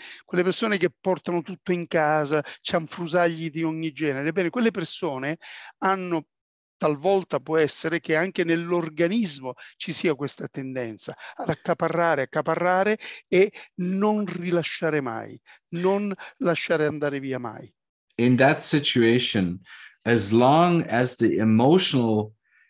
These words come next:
Speaker 2: state is upheld, then you don't get very far.
Speaker 1: Se per esempio abbiamo persone di questo genere in cui viene mantenuto quello stato emotivo, chiaramente, eh,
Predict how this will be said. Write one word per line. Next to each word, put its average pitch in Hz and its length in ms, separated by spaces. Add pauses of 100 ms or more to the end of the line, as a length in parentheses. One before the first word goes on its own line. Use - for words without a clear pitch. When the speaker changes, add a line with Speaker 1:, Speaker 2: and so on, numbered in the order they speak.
(120)
Speaker 2:
state - 600
is 107 160
upheld, 107 760 (400)
then 113 600 (1200)
you 123 220
don't 139 520 (400)
get 139 280
very 104 320
far. 82 520 (720)
Speaker 1:
Se 226 300
per 190 180
esempio 170 380
abbiamo 147 560
persone 151 580
di 131 80
questo 135 320
genere 196 580 (520)
in 156 220
cui 190 460 (300)
viene 180 240
mantenuto 170 600
quello 143 240
stato 170 400
emotivo, 143 800 (320)
chiaramente, 160 720
eh, 123 580